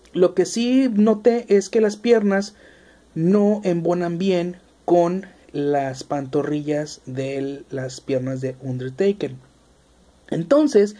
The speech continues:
lo que tengo que hacer es hacer una, otra modificación. No sé cómo, pero me las voy a ingeniar. Pero bueno, al menos ya no se ve, eh, con las piernas totalmente separadas.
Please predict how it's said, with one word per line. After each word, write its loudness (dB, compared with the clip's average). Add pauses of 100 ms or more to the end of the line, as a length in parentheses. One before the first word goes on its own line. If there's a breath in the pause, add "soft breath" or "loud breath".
(300 loud breath)
lo 2
que 0
tengo 0
que 2
hacer 2
es 0
hacer -8
una, -4 (160)
otra 0
modificación. -2 (340 loud breath)
No 0
sé 0
cómo, -4
pero -8 (260)
me -8
las -4
voy -8
a -6
ingeniar. -4 (400 soft breath)
Pero 4
bueno, -6 (140)
al 2
menos -2 (1080 soft breath)
ya 0
no -2
se 0
ve, 0
eh, -2 (1600 loud breath)
con -2
las -2
piernas -2
totalmente -4
separadas. 0